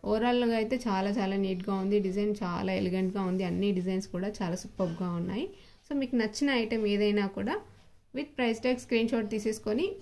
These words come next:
కింద టైటిల్‌లో కనిపిస్తున్న WhatsApp number send చేసి order place చేసేసుకోవచ్చు. ఇదండి ఈరోజు collection. Sorry అండి, ఇంకొక set కూడా ఉంది, అది కూడా చూపిస్తాను. Next ఇది వచ్చేసి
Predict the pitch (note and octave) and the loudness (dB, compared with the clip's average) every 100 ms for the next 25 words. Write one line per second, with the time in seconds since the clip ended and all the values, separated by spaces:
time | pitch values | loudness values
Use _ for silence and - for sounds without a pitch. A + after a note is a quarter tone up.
0 | - - A#3 A3+ A#3 G#3+ A3 A3 G#3 G#3 | -6 2 4 4 8 8 8 8 8 8
1 | - A3 G#3+ G3+ G3 - G3+ G3 G3 _ | 6 6 6 4 2 0 0 0 0 _
2 | _ _ _ _ _ _ _ - A#3+ A3 | _ _ _ _ _ _ _ -10 -6 -6
3 | G#3 F#3 C#4 B3 A3 G#3 G#3 F#3+ - F#3 | -6 -6 -4 -2 -2 -2 -4 -4 -4 -6
4 | G#3 F#3+ - G3 G3 D#4+ G#4 - - - | -6 -8 -6 -6 -4 -6 -6 -8 -18 -20
5 | - - B3 D4 D4+ G#4 - - - A#3 | -8 -2 2 2 2 0 -4 -8 0 4
6 | A#3 A#3 A3 - D#4 D#4+ - - - - | 4 4 0 -2 -8 -10 -14 -20 -20 -20
7 | - - _ _ - - - _ _ _ | -20 -20 _ _ -20 -20 -20 _ _ _
8 | - _ _ _ C4 A#3+ A#3+ C4+ D4+ B3+ | -20 _ _ _ -4 0 2 2 0 0
9 | B3 A#3+ A3 G#3+ - - - - A#3 - | 0 2 2 0 -4 -12 -4 0 0 2
10 | A3+ G#3+ G3+ C4 G#3+ G#3 G#3+ G#3+ G3+ G#3 | 2 4 4 4 2 2 2 2 -2 -2
11 | G3+ F#3+ G#3+ G#4+ - - - - - - | -2 -2 0 -2 -4 -16 -20 -20 -20 -20
12 | - - - - - - - - - _ | -20 -18 -18 -18 -18 -20 -20 -20 -20 _
13 | _ _ - A3 G#3 G#3 - - B3 B3 | _ _ -18 -10 -8 -8 -8 -4 -2 0
14 | A3 G#3+ | -2 -2